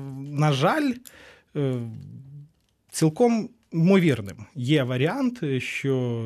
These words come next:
якщо дійсно буде рішення Є С П Л на користь України, то Російська Федерація його не виконає. Е, тут, е, проблема постає в тому, е, до чого ми прагнемо. Так?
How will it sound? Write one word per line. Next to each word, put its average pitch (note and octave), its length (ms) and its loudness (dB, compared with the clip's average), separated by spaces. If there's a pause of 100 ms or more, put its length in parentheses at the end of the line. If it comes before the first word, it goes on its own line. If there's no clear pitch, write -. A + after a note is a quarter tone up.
якщо A#2+ 300 -2
дійсно B2+ 320 -2
буде A#2+ 240 -2
рішення A2+ 400 -2
Є A#2 220 -2
С A2+ 100 -8
П B2 120 -6
Л A2+ 160 -2
на A#2 100 -2
користь C#3+ 360 -2
України, C#4 460 -2 (380)
то E3 120 2
Російська F3+ 400 0
Федерація D3+ 600 0
його C3 560 0
не C#3 120 4
виконає. G#2 520 -8 (800)
Е, C3+ 380 -2 (440)
тут, A#3+ 440 0
е, G3 320 4 (180)
проблема G#3 460 2
постає G3 440 -2
в - 80 -8
тому, G#3 600 2
е, D#3+ 40 -2 (440)
до E3 180 2
чого G#3+ 280 2
ми F#3 140 2
прагнемо. C3+ 680 -4 (280)
Так? A#3 100 -14